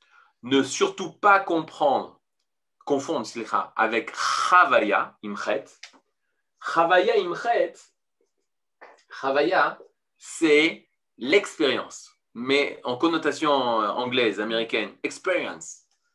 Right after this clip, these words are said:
Quelle expérience extraordinaire, ok ? Havaya. Quand vos enfants, ils reviennent, ils font, « Ezo Havaya », quelle expérience c'était, dans le sens,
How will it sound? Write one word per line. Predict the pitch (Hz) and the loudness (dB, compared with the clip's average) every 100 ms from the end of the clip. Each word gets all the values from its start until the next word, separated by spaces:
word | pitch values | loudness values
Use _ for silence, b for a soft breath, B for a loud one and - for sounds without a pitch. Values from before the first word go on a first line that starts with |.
| _ _ | _ _
Quelle | - 170 | -4 -4
expérience | 165 - 156 160 165 143 | -6 -10 -10 -6 -6 -6
extraordinaire, | 143 - 143 139 131 127 101 - | -10 -12 -8 -8 -6 -8 -8 -10
ok ? | - 127 156 165 _ - - | -8 -2 -2 -4 _ -8 2
Havaya. | 190 180 156 127 92 - _ _ _ _ _ _ - | 4 4 4 2 0 -6 _ _ _ _ _ _ -4
Quand | 135 | 0
vos | 135 135 135 | 2 4 4
enfants, | 135 160 | 4 4
ils | 139 | 4
reviennent, | 127 135 143 | 6 4 2
ils | |
font, « | 123 | 4
Ezo | 117 139 135 147 | 6 6 6 2
Havaya », | 131 127 123 117 120 104 - | 4 6 6 4 0 -4 -8
quelle | - 135 | -2 0
expérience | 131 131 - 131 131 | 0 -2 -2 -2 -2
c'était, | 117 131 131 110 | -4 2 2 0
dans | |
le | 110 | -6
sens, | 120 120 - | -6 -6 -4